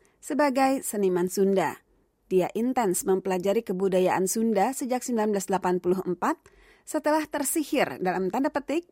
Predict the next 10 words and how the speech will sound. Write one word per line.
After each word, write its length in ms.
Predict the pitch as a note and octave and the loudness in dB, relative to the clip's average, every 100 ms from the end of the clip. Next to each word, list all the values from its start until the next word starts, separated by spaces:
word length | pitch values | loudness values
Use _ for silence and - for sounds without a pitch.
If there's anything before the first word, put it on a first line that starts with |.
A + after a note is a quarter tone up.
| - | -4
musik 400 | C4 C4+ D4 - | -2 -2 -4 -4
tradisional 720 | B3 A3+ G#3 A#3 G#3 F#3+ G#3 | -2 -2 -2 -2 2 2 0
Pasundan. 760 | - F3+ - F3+ F3 C#3+ A#2+ F3+ _ _ _ _ _ - | -2 -2 0 0 2 0 -4 -12 _ _ _ _ _ -2
Dalam 320 | A3 C#4 C4 | 2 2 2
upayanya 480 | C#4 C4+ B3+ B3+ A#3+ | 2 4 4 0 0
ini, 480 | A3 F#3+ G#3+ D4+ - | 0 2 2 0 -4
Andrew 560 | - B3+ A3+ G3 C4 - | -2 0 2 2 -2 -4
kerap 320 | G#3 G3 - | -4 -2 -2
tersandung 480 | - F#3 F#3 F3+ F3+ | -2 0 2 2 0
bahasa, 560 | F3+ G#3+ - F#3 - | 0 -2 0 0 -2